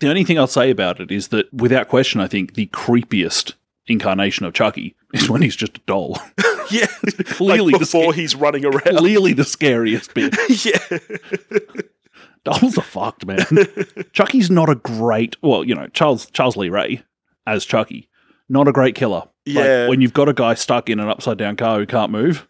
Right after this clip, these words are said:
Speaker 1: just kill him.
Speaker 2: <laughs> I mean, that happens, though.
Speaker 1: You missed a trick there.
Speaker 2: That happens, though.
Speaker 1: That was
Speaker 2: It's,
Speaker 1: a,
Speaker 2: how
Speaker 1: yeah.
Speaker 2: often do they leave the good guys alive?
Speaker 1: Yeah. Prince
Speaker 2: Right
Speaker 1: Humperdinck
Speaker 2: to the
Speaker 1: was
Speaker 2: end.
Speaker 1: there for the taking.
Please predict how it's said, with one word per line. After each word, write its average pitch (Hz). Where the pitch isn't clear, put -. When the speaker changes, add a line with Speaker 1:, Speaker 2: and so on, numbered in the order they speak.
Speaker 1:
just 165
kill 131
him. 196
Speaker 2:
<laughs> -
I 208
mean, 247
that 240
happens, 143
though. 127
Speaker 1:
You 175
missed 180
a 123
trick 139
there. 117
Speaker 2:
That 208
happens, 117
though. 123
Speaker 1:
That 170
was 131
Speaker 2:
It's, -
Speaker 1:
a, 160
Speaker 2:
how 190
Speaker 1:
yeah. 156
Speaker 2:
often 143
do 127
they 120
leave 117
the 120
good 117
guys 113
alive? 117
Speaker 1:
Yeah. 113
Prince 151
Speaker 2:
Right 160
Speaker 1:
Humperdinck 156
Speaker 2:
to -
the -
Speaker 1:
was 117
Speaker 2:
end. 117
Speaker 1:
there 120
for -
the 113
taking. 98